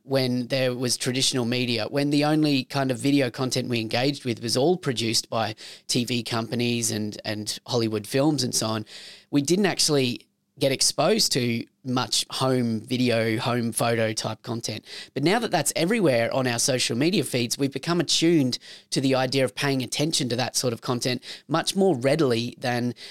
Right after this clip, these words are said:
uh, overly produced content because of this idea of our reticular activating system. So we can tap into that idea when we're thinking about promoting our brand or our business,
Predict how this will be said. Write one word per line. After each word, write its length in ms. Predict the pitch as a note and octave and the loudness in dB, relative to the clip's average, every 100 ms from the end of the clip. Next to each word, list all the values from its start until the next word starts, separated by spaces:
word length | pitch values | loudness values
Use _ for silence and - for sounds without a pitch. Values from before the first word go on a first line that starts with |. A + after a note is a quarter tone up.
| - - | -14 -6
uh, 180 | A#2 - | -4 0
overly 340 | C3 B2+ B2 | 0 2 0
produced 540 | A2 A#2+ G2+ A#2 - - | 0 -2 0 0 0 -2
content 480 | A2+ A2 G#2 G#2 | -4 -2 -2 -4
because 340 | C3 - D#3 C#3 | -8 -2 2 2
of 240 | B2+ A2 - _ - | 0 -4 -14 _ -4
this 200 | C3 B2+ | 0 2
idea 460 | A#2 G#2+ B2+ B2 | 0 0 2 2
of 80 | A2+ | 0
our 160 | A2 G#2+ | -2 -2
reticular 460 | G#2+ - - A2+ - | -4 -4 -4 -6 -6
activating 520 | - A#2+ A2+ A2+ A2 | -8 -6 -6 -6 -4
system. 480 | - A2 - A2+ A#2 - - - - _ _ _ | -4 -2 -4 -6 -16 -20 -20 -20 -20 _ _ _
So 340 | - F#3 F#3 - _ _ - | 2 4 4 0 _ _ 0
we 120 | F#3+ | 2
can 140 | G#3 | 2
tap 340 | G3 - G#3+ - | 2 0 0 2
into 280 | A3 G#3+ F#3 | 2 2 0
that 200 | D#3 - | 0 2
idea 480 | C3 A#2 B2+ A2+ G#2+ | 0 0 0 0 0
when 180 | C3+ C#3+ | 0 2
we're 80 | |
thinking 380 | C3+ D3 C#3 D3 | 0 -2 -2 -2
about 300 | C3+ B2+ B2 - - - _ | 0 0 0 -4 -16 -20 _
promoting 440 | - C3+ C3 C3 B2+ | 0 2 4 2 0
our 100 | A#2 | -2
brand 380 | B2+ A#2+ B2+ B2 | -2 0 0 0
or 120 | A#2+ | 0
our 80 | A2+ | 2
business, 580 | F3 A3+ C3 A#2 - | 2 2 2 2 0